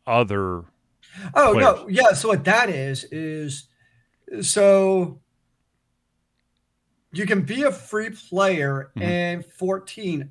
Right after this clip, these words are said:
Speaker 2: up through the end of Heavensward, the first expansion is what they're saying.
Speaker 1: Okay.
Speaker 2: And all they're saying is if there's a server queue,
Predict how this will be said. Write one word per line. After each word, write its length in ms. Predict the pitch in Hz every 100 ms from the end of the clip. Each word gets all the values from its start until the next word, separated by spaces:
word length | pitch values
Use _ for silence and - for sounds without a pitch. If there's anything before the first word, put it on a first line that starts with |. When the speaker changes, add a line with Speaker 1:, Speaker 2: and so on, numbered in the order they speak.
| -
Speaker 2:
up 220 | 190 202 -
through 500 | 180 175 180 175 170
the 180 | 156 151
end 180 | 160 151
of 80 | 143
Heavensward, 580 | 170 160 139 - 135 131
the 100 | - 117
first 300 | 165 147 -
expansion 680 | 135 - - 127 113 113 104
is 120 | 101
what 120 | 117 -
they're 140 | 98
saying. 320 | - 110 90 _ _ 110
Speaker 1:
Okay. 180 | 95 90 _ _ _ _ -
Speaker 2:
And 280 | 175 180 180
all 240 | 185 208
they're 140 | 202 143
saying 520 | - 240 190 165 160
is 440 | - 160 160 147
if 200 | - 139
there's 240 | 180 170 160
a 100 | 139
server 520 | - - 202 196 190
queue, 680 | 139 - 277 147 127 131 139